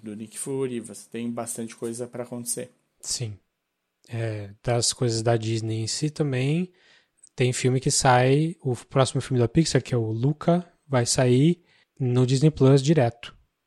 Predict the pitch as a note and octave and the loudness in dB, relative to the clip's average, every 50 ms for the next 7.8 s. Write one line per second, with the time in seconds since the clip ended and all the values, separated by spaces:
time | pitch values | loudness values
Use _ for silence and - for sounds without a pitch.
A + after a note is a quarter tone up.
0 | _ _ - B2 A#2+ A2+ A2+ A2+ A#2 B2+ C3+ - D3+ - - D#3 C3 C3 C3+ C#3 | _ _ -8 -6 -4 -2 0 0 0 0 0 0 0 0 2 2 2 4 4 2
1 | - - D3 C3+ B2+ A#2+ B2 B2+ C#3+ E3+ F3+ - - - - _ - - C3 C3+ | 2 2 0 0 0 0 0 0 0 0 -2 -4 -10 -20 -20 _ -4 0 2 4
2 | C#3+ C#3+ D3 D#3 D3 D3 - C#3+ C#3 C#3+ C#3 D3 - - - - D#3+ D3+ C#3 A#2+ | 6 8 8 6 6 4 2 0 2 2 2 0 0 -2 -4 -2 -2 -2 0 -2
3 | A2+ G#2+ - - C3 A#2+ G#2 F#2+ F#2 _ _ _ _ _ - - - - D3 C3+ | -4 -6 -6 -8 -8 -8 -10 -10 -14 _ _ _ _ _ -2 0 2 4 4 4
4 | B2+ B2+ C3 B2+ C3 E3+ - - C#3 C3 - D3 C3+ B2 B2 C3 C3+ C#3 D3 D3+ | 4 2 0 -2 -4 -10 -10 -10 -8 -6 -4 -4 -2 -2 -2 -2 -4 -4 -4 -4
5 | D3 - - - E3+ D3+ C#3 C3 C3 C#3 C#3 D3 D3 C#3+ C#3+ C#3+ C#3 C3+ C#3 C#3 | -4 -4 -4 -2 -2 -4 -4 -4 -4 -6 -6 -6 -6 -6 -6 -8 -8 -10 -12 -14
6 | - - - - - - B2+ B2 B2+ B2+ B2+ A#2+ A#2 A#2 B2 B2+ C3 C3+ - C#3 | -14 -12 -8 -8 -6 -2 0 0 2 2 2 2 2 2 2 2 2 2 2 2
7 | C3 C#3 C3 B2+ - - - C#3+ C3+ C#3 D3+ D#3+ F3 F#3 G#3 | 2 2 2 0 0 -2 -4 -4 -4 -2 -2 -2 -4 -4 -8